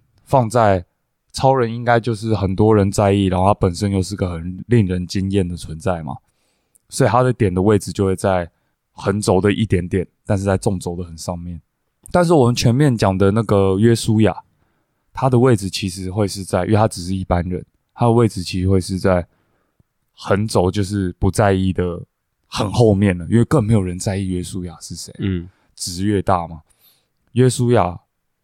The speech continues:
Speaker 1: 应该是没人在意，然后令人惊艳程度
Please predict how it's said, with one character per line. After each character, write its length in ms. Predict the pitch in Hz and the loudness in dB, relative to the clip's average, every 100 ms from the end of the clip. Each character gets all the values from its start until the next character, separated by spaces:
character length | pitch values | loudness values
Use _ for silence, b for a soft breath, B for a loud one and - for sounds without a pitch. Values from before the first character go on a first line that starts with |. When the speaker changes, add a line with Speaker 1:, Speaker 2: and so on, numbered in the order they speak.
| _ _ - | _ _ -8
Speaker 1:
应 80 | 123 | -2
该 100 | 120 | 0
是 80 | |
没 160 | 120 104 | 2 2
人 180 | 107 104 | 2 0
在 220 | 113 104 | 0 2
意， 140 | 101 | 2
然 200 | 90 92 | 0 0
后 280 | 98 107 104 | 2 4 4
令 180 | 107 131 | 4 4
人 160 | 107 101 | 4 0
惊 100 | 110 | -2
艳 140 | 107 | -2
程 220 | 92 92 | -4 -6
度 340 | 95 98 90 | -2 -2 -4